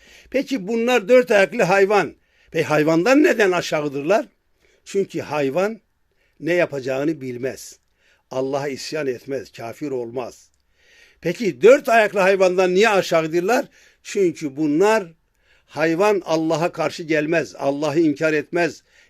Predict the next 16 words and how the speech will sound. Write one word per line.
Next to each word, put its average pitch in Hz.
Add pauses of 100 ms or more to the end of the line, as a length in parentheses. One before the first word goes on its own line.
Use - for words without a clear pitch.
itikadı 151
inkar 156
etmez, 165
kaderi 147
inkar 156
etmez. 160 (420)
Bunlar 190 (360)
Allah'ın 175
kaderini, 175 (400)
Allah'ın 175
takdirini, 170 (240)
kader 214
plan 180
inkar 190
ettikleri 208
için 285